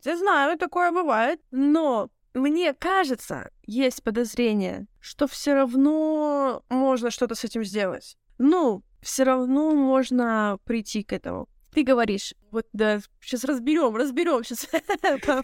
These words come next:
по фактам, по фактам щас разберем. Смотри, ну, вот ты говоришь, типа, не всегда понятно, там, типа, как отбирают, вот, типа, там надо непонятно, че там им надо, какие там навыки, как там, типа, ля-ля-ля, та-ля.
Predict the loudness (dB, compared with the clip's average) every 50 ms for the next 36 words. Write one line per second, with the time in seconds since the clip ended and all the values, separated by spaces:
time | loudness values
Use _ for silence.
0 | 0 0 0 2 2 4 4 2 2 2 0 0 0 2 2 2 0 2 0 -2
1 | -2 0 _ 0 0 2 2 2 2 2 2 0 0 0 0 -2 -4 -4 -2 -4
2 | -4 -4 -2 -2 -2 -2 0 -2 -4 -4 -6 -8 -8 -8 -16 -20 -20 -8 -2 -2
3 | 0 0 0 0 -2 -2 -6 _ _ -6 -4 -4 -2 -2 -4 -2 -2 -2 -2 -2
4 | -2 -2 -4 -2 0 0 0 0 -2 -6 -12 -18 -18 -8 -4 -4 -4 -2 -2 0
5 | 0 0 2 0 2 2 2 2 0 0 -2 -2 -2 -2 -2 -4 -8 -6 -6 -6
6 | -4 -4 -4 -2 -2 0 0 2 2 2 2 2 0 0 -2 -2 -4 -4 -8 -4
7 | -2 -2 -2 0 -2 -2 -4 -2 -2 -2 0 0 0 0 -2 -4 -8 -4 -4 -2
8 | 0 0 0 0 2 2 2 2 2 0 -2 -4 -4 -14 _ -10 -6 -2 0 2
9 | 2 2 2 2 -2 -4 -4 -6 -6 -6 -4 -4 -2 -2 -4 -4 -4 -4 -2 0
10 | 0 0 0 0 -2 -2 -2 -4 -6 -4 -2 -2 -2